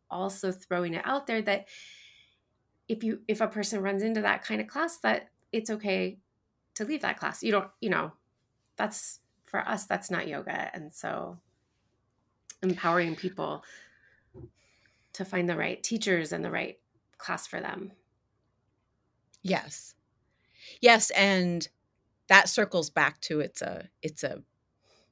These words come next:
Speaker 2: it's a liberation practice. And part of that liberation practice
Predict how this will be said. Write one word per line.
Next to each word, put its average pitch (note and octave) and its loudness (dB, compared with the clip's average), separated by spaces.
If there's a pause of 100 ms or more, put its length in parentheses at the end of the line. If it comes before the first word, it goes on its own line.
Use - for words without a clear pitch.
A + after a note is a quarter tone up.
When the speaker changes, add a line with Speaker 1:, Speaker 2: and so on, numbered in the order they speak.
Speaker 2:
it's D3+ -6
a D#3 -4
liberation D3 -4
practice. - -14 (340)
And E3 -2
part F3 4
of F#3 0
that D#3+ 4 (220)
liberation E3 2
practice C#3 -2